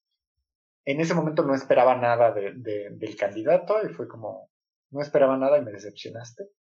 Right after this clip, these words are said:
porque esta persona es una activista antibiotecnología, antitransgénicos,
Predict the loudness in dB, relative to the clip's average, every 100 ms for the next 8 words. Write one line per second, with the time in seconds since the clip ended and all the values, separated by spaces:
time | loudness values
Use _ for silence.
0 | _ _ -6 -6 -2 -4 -2 -2 -2 -4
1 | -6 -6 -8 -8 -10 -12 -8 -6 -6 -8
2 | -8 -8 -12 -14 -14 -8 -10 -10 -10 -10
3 | -8 -12 -12 -20 _